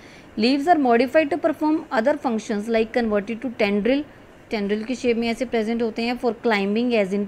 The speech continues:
peas and spines। अ, peas में मतलब मटर, मटर के case में ऐसे tendrils लगे होते हैं, और cactus के के-, case में क्या होता है, spines लगे होते हैं तीखे तीखे, जैसे ये leaf है तो इसके बाहर की side पे ऐसे spines तीखे लगे होते हैं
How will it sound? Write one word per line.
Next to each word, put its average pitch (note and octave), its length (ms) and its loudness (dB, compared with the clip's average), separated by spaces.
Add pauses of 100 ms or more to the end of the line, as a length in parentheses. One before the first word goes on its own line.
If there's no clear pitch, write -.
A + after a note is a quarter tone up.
(120)
peas A#3+ 360 -2
and G#3+ 280 -2
spines। G3+ 480 -2 (680)
अ, G3+ 180 0
peas B3+ 460 0
में B3+ 120 0
मतलब B3+ 220 -2
मटर, A3 400 -4
मटर A3 260 -4
के A#3+ 140 -6
case A#3 200 -2
में B3 120 -2
ऐसे A3+ 140 -2
tendrils A3 460 -2
लगे A#3+ 220 0
होते B3 240 -4
हैं, E4+ 120 -4 (420)
और G3 340 -2
cactus A#3 480 -2
के - 120 -2
के-, B3 580 -4
case A#3 260 0
में C4 120 0
क्या C4+ 120 -2
होता C4 160 -2
है, G4 40 -4
spines B3+ 440 0
लगे F#3+ 240 2
होते F3 180 -4
हैं G#3 100 -10
तीखे G#3 280 -2
तीखे, A3+ 380 -4 (400)
जैसे A3 200 -4
ये A3 100 2
leaf G#3+ 320 -2
है D4 140 -2 (880)
तो A#3 140 0
इसके - 380 -8 (200)
बाहर G3+ 300 -2
की A3+ 140 -6
side G#3 280 -4
पे A3+ 100 -4
ऐसे A3 160 -6
spines G3+ 460 -4
तीखे A3 320 -4
लगे E3 240 -2
होते E3 220 -4
हैं A#3 140 -4